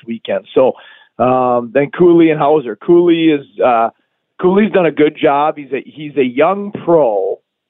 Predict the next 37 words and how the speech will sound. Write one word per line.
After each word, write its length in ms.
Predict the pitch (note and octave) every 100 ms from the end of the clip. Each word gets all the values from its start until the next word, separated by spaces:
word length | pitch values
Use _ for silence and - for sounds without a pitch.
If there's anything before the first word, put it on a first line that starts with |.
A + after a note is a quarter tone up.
| -
Um, 480 | A#2+ B2+ A#2+ A#2 A#2+
he 60 | B2+
doesn't 240 | C#3+ D#3+
have 140 | E3
a 40 | C#3
tremendous 460 | - B2+ C#3+ D#3
amount 160 | D#3 D#3+
of 60 | D3
pro 160 | C#3+
experience, 400 | C3+ - C#3 C3
but 60 | -
he's 100 | A2+
had 80 | G2
a 60 |
couple 240 | - - D#3
years 180 | D#3+ D3+
in, 200 | D#3 C3+ B2+ C3+
in, 240 | C3+ C3 B2+
uh, 160 | A#2+ A#2+
Milwaukee 640 | A#2+ A#2 A#2+ B2+ - C#3 -
for 140 | A#2+
Nashville's 480 | A#2+ B2 A#2+ B2 C3
organization, 760 | A#2 A#2+ A#2 A2+ A#2 A#2 A#2+ A#2 - - - _
and 100 | C#3+
has 60 | -
played 220 | G3+ G3
really 260 | E3+ G3
good. 320 | D#3 E3 D#3 -
His, 180 | A#2 D3+ -
his 160 | D#3 D3
number 320 | D3 D#3+ A#3 F4+
of 120 | -
pro 260 | E3+ F3
games 480 | F3 C3 C3 D#3 F3+
isn't 340 | C#3+ D3+ E3 D3+
dramatically 640 | D3+ D3+ D3+ D#3 D#3+ D#3
high, 460 | C3 C#3 D3+ D#3